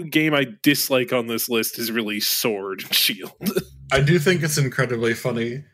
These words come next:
Speaker 2: I, I think I don't wanna detract from making lists. Um, I do think that Gold and Silver deserve, like, a special note on this list, because they really just gave everybody unrealistic expectations for the rest of the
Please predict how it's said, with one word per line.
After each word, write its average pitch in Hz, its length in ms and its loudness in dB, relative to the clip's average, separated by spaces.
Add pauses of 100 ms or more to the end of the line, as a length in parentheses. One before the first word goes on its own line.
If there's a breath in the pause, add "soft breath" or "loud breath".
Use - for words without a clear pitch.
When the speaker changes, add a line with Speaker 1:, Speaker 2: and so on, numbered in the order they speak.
(180)
Speaker 2:
I, 139 200 2
I 135 60 2
think 151 400 0 (500)
I - 80 2
don't 135 120 2
wanna 123 220 0
detract 123 420 -2
from 101 320 0
making 101 320 -2
lists. - 560 -2 (300 soft breath)
Um, 101 540 -2 (140)
I 117 100 0
do 131 240 0
think 123 380 -2 (500)
that 98 240 -2 (720)
Gold 110 180 -2
and 104 120 -2
Silver 110 300 -2
deserve, 101 400 -2
like, 101 120 -4
a 98 60 -8
special 123 460 -2
note 139 360 0
on 143 160 6
this 147 220 4
list, - 340 -4 (600)
because 143 240 -2
they 117 120 0
really 135 220 4
just 113 200 -2
gave 107 200 2
everybody 107 520 2
unrealistic 101 720 0
expectations 104 760 -6
for - 120 -6
the 92 140 -4
rest 98 300 -4
of 95 120 -6
the 92 200 -4